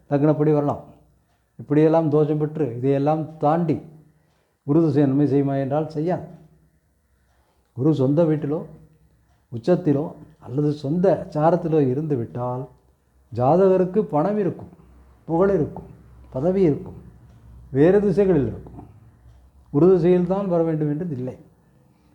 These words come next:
குரு திசையில் தான் ஒருவருக்கு புகழும் பணமும் வர வேண்டும் என்றால் அதற்கு ஒரே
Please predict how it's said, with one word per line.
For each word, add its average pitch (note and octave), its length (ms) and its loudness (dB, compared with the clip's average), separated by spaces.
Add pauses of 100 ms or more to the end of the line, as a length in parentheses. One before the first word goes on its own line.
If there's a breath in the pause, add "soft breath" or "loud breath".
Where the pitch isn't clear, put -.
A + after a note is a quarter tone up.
(120)
குரு C#3 180 4
திசையில் G3+ 420 4
தான் G#3+ 140 2
ஒருவருக்கு E3 400 0
புகழும் D#3 400 -2
பணமும் C#3+ 320 -4
வர C3+ 120 -4
வேண்டும் C3+ 300 -4
என்றால் D3+ 300 -4 (720)
அதற்கு D#3 320 -2
ஒரே C3+ 240 4